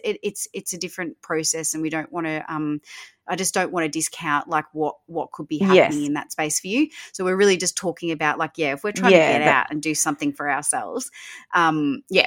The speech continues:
Speaker 1: we can, we can
Speaker 2: That's
Speaker 1: be
Speaker 2: it.
Speaker 1: sitting, we can be sitting in a victim space.
Speaker 2: Yes.
Speaker 1: And it's good to realize that perhaps we can be creators. So let's go into that.
Speaker 2: Yes,
Speaker 1: I
Speaker 2: this
Speaker 1: know
Speaker 2: is
Speaker 1: we
Speaker 2: the
Speaker 1: might
Speaker 2: good
Speaker 1: go a little bit over time for our normal,
Speaker 2: Ye-
Speaker 1: like, but this is good stuff, right? This is
Speaker 2: This
Speaker 1: really
Speaker 2: is,
Speaker 1: important
Speaker 2: yeah.
Speaker 1: stuff.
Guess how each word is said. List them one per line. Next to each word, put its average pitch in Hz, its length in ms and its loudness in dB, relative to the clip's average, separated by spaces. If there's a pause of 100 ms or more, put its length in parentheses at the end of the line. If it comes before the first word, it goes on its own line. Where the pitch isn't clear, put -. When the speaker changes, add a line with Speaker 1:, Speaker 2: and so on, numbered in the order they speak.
Speaker 1:
we 214 160 4
can, 220 300 4
we 240 100 4
can 359 180 8
Speaker 2:
That's 415 80 8
Speaker 1:
be 208 80 2
Speaker 2:
it. 440 200 12
Speaker 1:
sitting, 170 260 4
we 220 120 8
can 226 380 2
be 190 100 -2
sitting 170 400 -2
in 160 220 -2
a 156 120 -2
victim 156 440 -4
space. - 760 -4
Speaker 2:
Yes. 233 480 4
Speaker 1:
And 165 320 0
it's - 220 -2
good 165 240 -6
to 180 140 -4
realize 151 540 -2
that - 180 -4
perhaps 160 420 -2
we 160 80 -4
can 151 240 -6
be 143 140 -4
creators. 147 580 -4
So - 100 -6
let's 277 160 -6
go 330 180 -2
into 226 400 0
that. 190 180 10
Speaker 2:
Yes, 175 480 12
Speaker 1:
I 185 60 0
Speaker 2:
this 202 80 6
Speaker 1:
know 196 80 6
Speaker 2:
is 202 40 6
Speaker 1:
we 214 80 8
Speaker 2:
the 226 60 10
Speaker 1:
might 220 180 6
Speaker 2:
good 185 60 4
Speaker 1:
go 208 120 4
a - 20 2
little 190 220 0
bit 185 100 2
over 180 200 4
time 170 720 2
for 175 180 2
our 160 240 8
normal, 208 540 10
Speaker 2:
Ye- 185 200 2
Speaker 1:
like, 190 260 8
but 220 120 6
this 254 200 4
is 277 80 4
good 262 240 2
stuff, 165 340 4
right? 143 180 4
This - 140 -6
is 196 80 0
Speaker 2:
This 208 120 8
Speaker 1:
really 190 220 4
Speaker 2:
is, 175 40 0
Speaker 1:
important 117 380 2
Speaker 2:
yeah. 151 40 -4
Speaker 1:
stuff. 123 340 -4